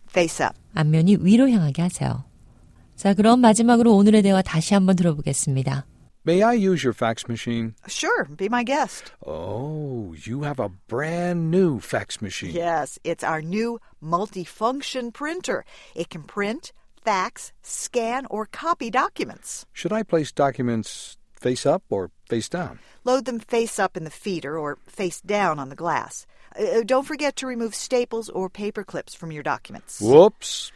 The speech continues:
Speaker 3: almost forgot.
Speaker 1: Then enter the fax number you want to send to.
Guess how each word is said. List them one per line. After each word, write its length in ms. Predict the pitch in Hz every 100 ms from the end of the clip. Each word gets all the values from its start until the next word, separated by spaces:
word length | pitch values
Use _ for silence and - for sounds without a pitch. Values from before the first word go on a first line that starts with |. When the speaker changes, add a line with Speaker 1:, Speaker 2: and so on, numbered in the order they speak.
| -
Speaker 3:
almost 520 | 92 104 135 131 131 -
forgot. 560 | 170 180 254 233 202 - _ _
Speaker 1:
Then 240 | 214 240 -
enter 380 | 208 233 254 247
the 120 | 185
fax 360 | 190 277 - -
number 260 | 160 151
you 220 | 214 202 175
want 240 | 170 -
to 80 | 196
send 300 | - 285
to. 120 | 359